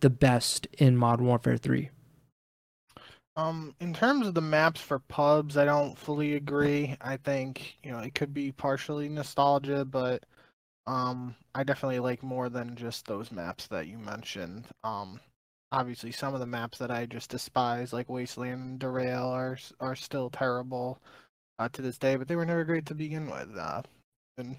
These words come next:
Speaker 2: fourteen years ago. So, um, but, you know, I definitely like some of those maps, and that's, you know, like Invasion, Karachi, High Rise, Terminal. Those are maps I played a lot of S and D on back in the day, and,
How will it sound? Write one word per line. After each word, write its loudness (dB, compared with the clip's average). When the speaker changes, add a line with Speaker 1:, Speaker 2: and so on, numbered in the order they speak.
Speaker 2:
fourteen -8
years -8
ago. -8
So, -6
um, 2
but, -2
you 2
know, 8
I 8
definitely 8
like 2
some -2
of 0
those 4
maps, -2
and -4
that's, -2
you -4
know, -2
like -2
Invasion, 2
Karachi, 2
High 8
Rise, 6
Terminal. -4
Those 0
are 2
maps -2
I -2
played -2
a 0
lot 2
of -2
S -4
and -8
D 4
on 4
back 4
in -4
the -6
day, 4
and, -4